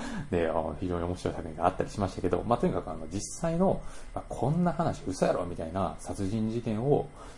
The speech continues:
えー、まあ、ベースにしたですね、まあ、非常にエンターテインメント性が高い、えー、まあ、犯罪映画っていうのは、まあ、非常に冷たい熱帯魚以降、た-、大量に作られたわけですけども、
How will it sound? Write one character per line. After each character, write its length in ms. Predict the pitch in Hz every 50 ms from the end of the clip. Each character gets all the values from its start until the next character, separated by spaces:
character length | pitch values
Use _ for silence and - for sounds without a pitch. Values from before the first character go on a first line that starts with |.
| - -
え 280 | - 87 80 80 80 78
ー、 40 | -
ま 80 | - 90
あ、 20 |
ベ 140 | 85 98 104
ー 80 | 113 117
ス 140 | 113 - 113
に 120 | 113 113
し 80 | 110 -
た 120 | - -
で 120 | - - -
す 120 | - -
ね、 220 | 98 101 107 107 104 - - - - - - - -
ま 80 | - -
あ、 20 | -
非 80 | 95
常 200 | 92 95 92 92
に 240 | 90 90 90 90 - - - - - - -
エ 80 | 107
ン 100 | 110 127
タ 120 | - - 143
ー 80 | 143 143
テ 120 | - 147
イ 20 |
ン 60 | 143 127
メ 80 | 127
ン 80 | 135 131
ト 100 | - 143
性 200 | 143 - 147 139
が 100 | 131 123
高 340 | - - - - - 196 170
い、 140 | - - - - - - - - - - - -
え 200 | 85 82 78 -
ー、 680 | - - - - - - - - - - - - - -
ま 60 | 90
あ、 40 | -
犯 180 | - 101 98
罪 160 | 92 90 87
映 100 | 87 85
画 120 | 85 - -
っ 40 | - - -
て 100 | - 98
い 20 |
う 40 | 90
の 80 | 87 87
は、 60 | 87
ま 120 | - 92
あ、 20 | 90 -
非 60 | 127
常 120 | 127 147
に 200 | 147 143 139 147 - - - - - - - -
冷 80 | 127 123
た 100 | - 127
い 40 | 120
熱 220 | 120 117 - -
帯 100 | 120 113
魚 120 | 113 110
以 40 | 107 107
降、 280 | - - - - - - -
た-、 160 | - - 107 - - - -
大 180 | - 113 110
量 100 | 110 117
に 100 | 117 110
作 160 | 110 - -
ら 60 | 131 120
れ 80 | -
た 80 | - -
わ 100 | 98 -
け 80 | 90
で 80 | 80 78
す 120 | - - -
け 80 | -
ど 120 | 85 87 82
も、 360 | 78 80 90 98 90 82 80